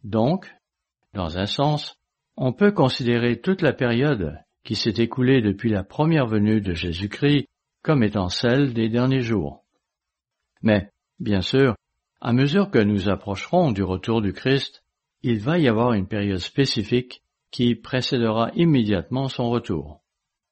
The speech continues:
Il est certain que nous nous rapprochons de plus en plus de ce moment-là. Allons maintenant à deux Pierre chapitre trois, verset un,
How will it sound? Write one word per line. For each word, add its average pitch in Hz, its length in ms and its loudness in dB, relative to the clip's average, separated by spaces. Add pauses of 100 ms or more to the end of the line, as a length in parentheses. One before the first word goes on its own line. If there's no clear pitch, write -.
(800)
Il 139 160 4
est 107 80 4
certain 139 540 -2
que 123 120 -2
nous 110 220 2
nous 113 120 0
rapprochons 117 600 -2
de 101 100 0
plus 160 380 -2
en 139 160 2
plus 117 340 0 (200)
de 104 80 -6
ce 95 140 -6
moment-là. 95 600 0 (2250)
Allons 170 300 2
maintenant 131 520 2
à 101 220 2
deux 127 260 -2
Pierre 139 280 -2
chapitre 98 500 -6
trois, 107 540 -2
verset 110 400 -4
un, 82 180 -4